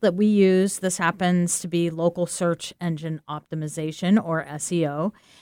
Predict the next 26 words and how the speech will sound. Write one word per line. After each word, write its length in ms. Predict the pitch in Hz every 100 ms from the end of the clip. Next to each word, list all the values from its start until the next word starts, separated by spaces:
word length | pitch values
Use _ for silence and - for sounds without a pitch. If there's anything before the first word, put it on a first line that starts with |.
| -
And 220 | 226 226
as 180 | 226 254
I've 120 | 339
been 100 | 320 254
helping 300 | 240 240 254
these 200 | 247 247
companies, 540 | - 226 247 240 240 -
I've 180 | 202 185
realized 640 | 190 220 233 233 226 220
that 160 | 214 180
there 220 | 190 185
is 180 | 170 175
a 120 | 180
misconception 1400 | 180 190 254 - 311 294 - 233 233 - 165 151 185 208
that 280 | 190 196 180
somehow 480 | - 226 247 240 240
you 180 | 220 202
can 160 | 202
just 240 | 185 180 -
fix 220 | 330 -
the 100 | -
problems 560 | - 285 262 254 247 -
that 100 | 196
are 120 | -
out 260 | 208 214 -
there, 280 | 220 220